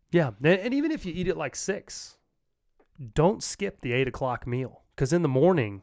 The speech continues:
in three weeks, you're gonna start getting so hungry that you shouldn't have done it. And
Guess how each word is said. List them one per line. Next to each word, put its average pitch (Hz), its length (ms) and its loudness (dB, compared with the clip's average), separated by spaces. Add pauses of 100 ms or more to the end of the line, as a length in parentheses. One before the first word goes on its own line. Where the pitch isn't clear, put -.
(160)
in 143 240 0
three 147 340 -2
weeks, - 580 -4 (360)
you're 156 200 10
gonna 170 200 4
start 160 300 -2
getting 147 240 -2
so 151 340 0
hungry 117 640 -4 (480)
that 117 180 -6
you 117 60 -6
shouldn't 147 280 -2
have 101 100 -10
done 110 180 -4
it. - 60 -20 (880)
And 175 320 2